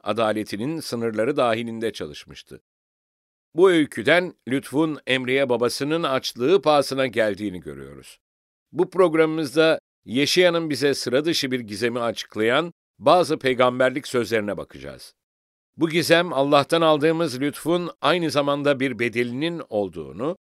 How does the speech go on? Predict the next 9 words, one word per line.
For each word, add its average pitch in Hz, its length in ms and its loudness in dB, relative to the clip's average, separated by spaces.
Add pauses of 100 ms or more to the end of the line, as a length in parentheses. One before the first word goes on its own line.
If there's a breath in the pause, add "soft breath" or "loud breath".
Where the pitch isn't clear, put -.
(280)
bu 165 200 2
bedeli 139 380 2
özellikle 117 840 0 (280)
Allah'ın 156 560 2
kendisinin 139 640 -2
ödediğini 135 640 -2
görmemize 139 500 0
yardımcı 78 520 -6
olacak. 65 460 -20